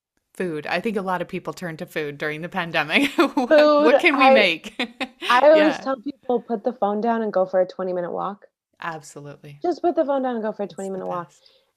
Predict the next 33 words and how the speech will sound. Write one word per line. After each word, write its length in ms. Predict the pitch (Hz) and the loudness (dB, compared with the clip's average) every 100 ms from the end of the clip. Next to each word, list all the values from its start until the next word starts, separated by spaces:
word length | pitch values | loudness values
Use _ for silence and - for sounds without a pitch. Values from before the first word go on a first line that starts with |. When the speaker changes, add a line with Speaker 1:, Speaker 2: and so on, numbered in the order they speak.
| - | -2
Speaker 2:
It 120 | 247 | 0
doesn't 280 | 262 269 277 | 4 2 2
Speaker 1:
It's 80 | - | -6
the 60 | 214 | -6
Speaker 2:
matter 420 | 214 220 214 202 | -6 -4 -4 -4
Speaker 1:
best. 120 | 185 _ | -10 _
Speaker 2:
what 380 | 196 220 196 - | -4 0 0 0
you're 180 | 208 190 | -2 -2
thinking 440 | - 202 202 196 | -2 -6 -4 -6
about, 360 | 190 180 180 180 | -6 -8 -8 -8
what, 260 | 190 175 - - | -6 -6 -8 -8
it, 160 | 214 | -6
it, 160 | - - - | -4 -6 -6
everything 480 | 254 254 311 302 277 | -6 -2 -2 -2 -4
is 160 | 247 | -4
too 180 | - 254 | -6 -6
much, 360 | 247 233 - - _ _ _ - | -4 -6 -10 -20 _ _ _ -6
but 100 | 233 | -4
it 100 | 233 | -4
can 180 | 262 - | -6 -4
all, 440 | 240 269 311 285 _ _ - | 0 0 0 -6 _ _ -2
it'll 320 | 247 302 277 _ - | 0 0 -2 _ -12
be 180 | 269 | -8
there 200 | 302 285 254 | -4 -4 -4
in 100 | 220 | -6
twenty 320 | - 226 226 | -8 -8 -8
minutes. 420 | 220 208 185 _ | -10 -14 -18 _
It'll 160 | 220 262 | -10 -10
all 180 | 294 359 | -10 -12
Speaker 1:
Yes. 100 | - | -12
Speaker 2:
still 260 | - 339 330 | -6 -6 -4
be 200 | 330 339 | -4 -2
there. 380 | 240 185 170 | -4 -6 -10